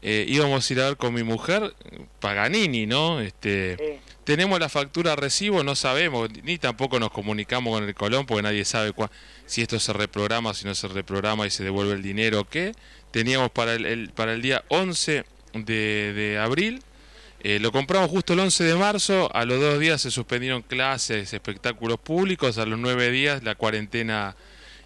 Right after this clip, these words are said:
Speaker 1: eh, más
Speaker 2: Obligatoria.
Speaker 1: estricta. Eh, así que fíjate, ¿no? Como, bueno, ojalá podamos, qué sé yo, no sé de qué manera, pero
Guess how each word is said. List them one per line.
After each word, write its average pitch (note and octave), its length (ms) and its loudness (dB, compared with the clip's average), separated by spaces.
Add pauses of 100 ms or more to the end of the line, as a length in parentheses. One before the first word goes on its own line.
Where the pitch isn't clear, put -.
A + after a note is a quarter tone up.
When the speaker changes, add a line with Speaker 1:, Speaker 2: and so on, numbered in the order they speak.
Speaker 1:
eh, G2+ 180 0
más A#2 240 0
Speaker 2:
Obligatoria. B2+ 320 -2
Speaker 1:
estricta. A#2 420 -4 (100)
Eh, G#2+ 240 -4 (500)
así - 160 -6
que B2 100 0
fíjate, B2 460 -2
¿no? D#3+ 280 -2
Como, A#2 280 -2
bueno, C3 200 0
ojalá C#3+ 300 0
podamos, D3 460 0 (260)
qué G3+ 140 0
sé C3 140 0
yo, G#2 280 0 (280)
no A2+ 100 -2
sé E3 220 4
de A#2+ 100 2
qué A2 160 0
manera, G#2+ 460 -2
pero G2 600 0